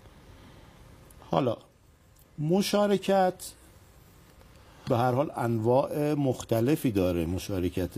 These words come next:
سیاسی انواع مختلفی داره که،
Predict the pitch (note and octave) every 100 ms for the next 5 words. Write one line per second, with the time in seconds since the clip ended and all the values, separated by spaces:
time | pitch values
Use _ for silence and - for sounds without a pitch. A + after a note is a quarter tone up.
0 | F2+ E2+ F2 F2+ - - G2+ G2 F2 A#2
1 | A2+ G2+ G2+ B2 A#2+ A2+ G2+ - G#2 A#2
2 | C3+ D#3 C#3+ C#3 D3 - D3 D3 D3